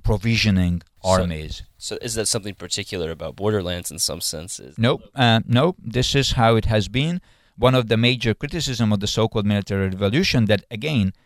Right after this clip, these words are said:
Speaker 1: in Western European context, Geoffrey Parker pays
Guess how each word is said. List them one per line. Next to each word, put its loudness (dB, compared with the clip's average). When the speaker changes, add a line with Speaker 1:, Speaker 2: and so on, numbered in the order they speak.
Speaker 1:
in 0
Western 2
European 4
context, -4
Geoffrey -2
Parker 2
pays 0